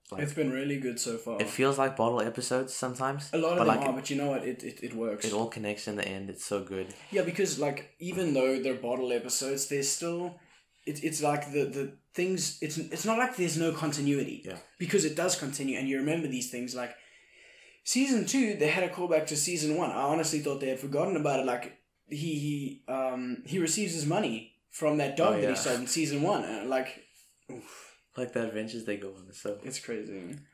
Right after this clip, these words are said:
Speaker 1: The writing on that show, Donald kills
Speaker 2: Oh.
Speaker 1: it, and all the guest, I don't wanna call them guest writers, he just
Speaker 2: <laughs>
Speaker 1: finds awesome people to
Speaker 2: Co-writers.
Speaker 1: write for him.
Speaker 2: Yeah.
Speaker 1: Yeah.
Speaker 2: He, ah, and he does such a good job of it, because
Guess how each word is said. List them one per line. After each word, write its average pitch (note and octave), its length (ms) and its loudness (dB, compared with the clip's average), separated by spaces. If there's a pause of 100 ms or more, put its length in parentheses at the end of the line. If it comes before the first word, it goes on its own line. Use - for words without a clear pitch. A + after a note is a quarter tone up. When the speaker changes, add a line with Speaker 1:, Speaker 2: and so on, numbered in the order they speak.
(180)
Speaker 1:
The G#2+ 100 0
writing G#2+ 400 -2
on A2 100 -2
that A2 160 -4
show, A#2 340 -2 (200)
Donald G#2+ 480 -2
kills - 300 0
Speaker 2:
Oh. A2+ 60 -2
Speaker 1:
it, G#2+ 200 -4
and A2+ 220 -2
all A2 140 0
the G#2+ 180 -2
guest, G#2 360 0 (1000)
I B2+ 40 0
don't B2+ 140 2
wanna B2+ 80 0
call B2 180 -4
them G#2 100 -2
guest G#2+ 260 2
writers, A2+ 320 -2
he A#2 80 -4
just A#2 240 0
Speaker 2:
<laughs> - 80 0
Speaker 1:
finds A2 380 0
awesome C3+ 280 4
people A2+ 300 2
to A2+ 80 -2
Speaker 2:
Co-writers. G2+ 60 0
Speaker 1:
write G2 200 0
for G#2 200 -4
him. G#2 120 -2
Speaker 2:
Yeah. A#2 180 -4 (100)
Speaker 1:
Yeah. G2 340 -8
Speaker 2:
He, D3+ 320 -6
ah, C#3+ 240 -10 (540)
and D#3+ 80 -2
he D#3 80 4
does D3+ 180 4
such D#3 220 0
a C#3+ 40 -2
good C3+ 120 -2
job C3 220 -2
of B2 100 -6
it, A2+ 100 -8
because B2+ 460 -6